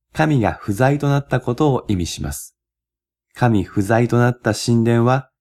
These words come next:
いとも簡単に外国の軍隊に破壊され、荒れ果てる結果となりました。そこからユダヤ人たちは、神様がもう一度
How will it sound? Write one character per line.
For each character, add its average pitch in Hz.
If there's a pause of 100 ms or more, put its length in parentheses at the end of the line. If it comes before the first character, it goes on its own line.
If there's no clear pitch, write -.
(280)
い 165
と 180
も 147
簡 127
単 123
に 127 (460)
外 104
国 113
の 113
軍 127
隊 87
に 80
破 76
壊 107
さ 113
れ、 - (720)
荒 104
れ 107
果 113
て 113
る 98
結 -
果 -
と -
な 92
り 82
ま 73
し -
た。 - (760)
そ -
こ 104
か 131
ら 135
ユ 135
ダ 139
ヤ 151
人 117
た 92
ち -
は、 117 (560)
神 139
様 123
が 113
も 113
う 147
一 135
度 127